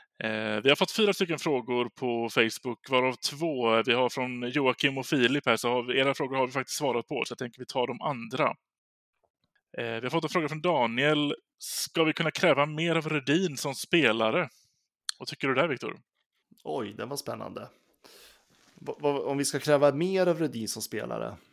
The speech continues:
Speaker 1: Ja, ska vi kunna göra det?
Speaker 2: Alltså, vi ska ju kräva mer av Rödin än det jag såg honom i vin-, alltså i fjol gång-, säsongen.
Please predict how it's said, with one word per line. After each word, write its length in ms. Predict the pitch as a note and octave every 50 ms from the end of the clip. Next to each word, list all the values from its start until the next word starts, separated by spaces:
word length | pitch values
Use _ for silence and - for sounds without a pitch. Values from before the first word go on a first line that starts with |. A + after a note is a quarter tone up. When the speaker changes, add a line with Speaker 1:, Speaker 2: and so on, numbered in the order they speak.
| - -
Speaker 1:
Ja, 180 | - C3+ D#3 D#3+
ska 100 | - F3
vi 80 | D#3+
kunna 180 | - F3+ E3+ F3
göra 160 | E3 D#3 F3+
det? 180 | F3 A#2 - - - _ _ _ _ _ _ _ _ _ _ _ _ _ _ _ _ _ - - - -
Speaker 2:
Alltså, 260 | - B2 B2+ - - C#3
vi 120 | C#3 C3
ska 140 | - - D#3
ju 60 | C#3
kräva 340 | - C#3+ D3 D3 C#3+ D3+ D3+
mer 280 | C#3+ C3 C3+ D3 D#3+
av 120 | F#3 F#3 F#3+
Rödin 360 | G3 F#3 D#3 C#3 B2+ A#2+ A#2+
än 120 | A#2+ A#2+
det 80 | A2+ A#2
jag 140 | A2+ A2 G#2+
såg 240 | - - A2+ G#2+ G#2
honom 240 | A2 G#2 G#2 G#2+
i 40 | A2
vin-, 360 | G#2+ B2 C3 A#2 G#2 - - -
alltså 340 | - A2+ - A#2+ A#2 G#2 A2
i 80 | A#2 A#2
fjol 560 | - - E3+ F#3+ D3+ - - - - - C3+
gång-, 440 | - D3+ E3+ - - - - - -
säsongen. 600 | - C#3 C3 - A#2 G#2 G#2+ A#2 A2 G#2+ A2 B2+